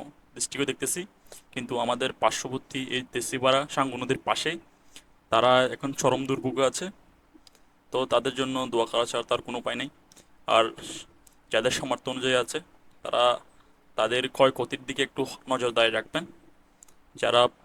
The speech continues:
বড় আকারে ক্ষয়ক্ষতির শিকার হয়েছে, তারা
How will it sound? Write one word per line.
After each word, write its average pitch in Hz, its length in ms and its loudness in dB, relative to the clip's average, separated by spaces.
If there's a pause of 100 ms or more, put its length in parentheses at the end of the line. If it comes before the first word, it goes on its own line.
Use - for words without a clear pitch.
(480)
বড় 120 240 6
আকারে 113 300 2
ক্ষয়ক্ষতির 127 460 2
শিকার 131 240 0
হয়েছে, 135 220 -2 (1400)
তারা 113 260 4